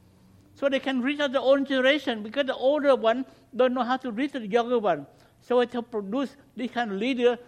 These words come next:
so they can reach out their own kind of people. Also, we spend a lot of time to train Bible, uh, students at the Bible school.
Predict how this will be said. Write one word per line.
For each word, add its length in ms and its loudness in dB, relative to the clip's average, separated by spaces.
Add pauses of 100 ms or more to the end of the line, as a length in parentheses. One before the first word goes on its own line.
(140)
so 100 0
they 80 -6
can 300 -8 (260)
reach 200 -6
out 160 -2
their 120 -2
own 260 -4
kind 380 0 (1000)
of 80 -12
people. 500 -4 (920)
Also, 300 2
we 120 -2
spend 280 2
a 20 0
lot 220 4
of 40 -20
time 300 2 (340)
to 100 -10
train 380 -2 (240)
Bible, 560 2
uh, 160 0 (140)
students 420 0
at 80 -4
the 60 -8
Bible 260 2
school. 460 -2